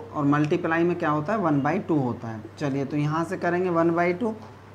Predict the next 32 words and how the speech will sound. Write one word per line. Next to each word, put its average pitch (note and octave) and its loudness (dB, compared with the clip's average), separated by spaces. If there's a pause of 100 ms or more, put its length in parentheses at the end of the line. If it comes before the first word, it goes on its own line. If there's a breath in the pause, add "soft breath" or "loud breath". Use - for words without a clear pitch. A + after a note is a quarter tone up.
(180)
diagonal D3+ 6
one E3+ 4
कितना F3+ -2
है, G3 -2
ट्वेंटी E3+ 2
फ़ोर, F#3 0
और D#3+ 0
diagonal D#3 4
two F3 2
कितना D3+ -2
है, F3 -4 (120)
टेन। A2+ -4 (140)
जब D3 -2
हम F3 2
यहाँ D3+ 0
से F3+ -4
solve D#3+ -2
करेंगे D3 -2 (680)
तो D#3 -2
टू E3 0
से F3+ 0
twelve C#3+ 0
time, A2 -6 (400)
तो D#3+ -2
ये E3 2
कितना E3+ 0
आ E3 2
जाएगा, E3+ 0
वन D#3+ 2
twenty D3+ 2
centimeter C#3 -2
square, A2 -10